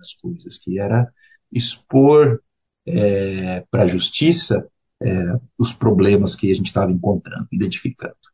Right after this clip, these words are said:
Então, nesse aspecto, foi um pouco frustrante. Mas, ao mesmo tempo, eu descobri muita coisa na prática, eu não entendia como funcionava.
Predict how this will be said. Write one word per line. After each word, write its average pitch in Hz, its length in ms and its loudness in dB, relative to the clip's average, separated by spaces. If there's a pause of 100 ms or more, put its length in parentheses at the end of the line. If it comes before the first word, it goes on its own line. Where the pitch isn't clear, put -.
Então, 92 260 -8
nesse 95 240 -4
aspecto, 113 640 -2
foi 127 280 2
um 131 120 -10
pouco 123 200 0
frustrante. - 640 -2 (380)
Mas, 104 200 4
ao 117 80 6
mesmo 120 320 6
tempo, 127 480 2 (800)
eu 107 160 -4
descobri 117 420 2
muita 120 520 4
coisa 113 400 2 (120)
na 117 240 4
prática, - 460 -2
eu 123 320 6
não 117 240 4
entendia 123 460 0
como 120 200 -2
funcionava. - 500 -12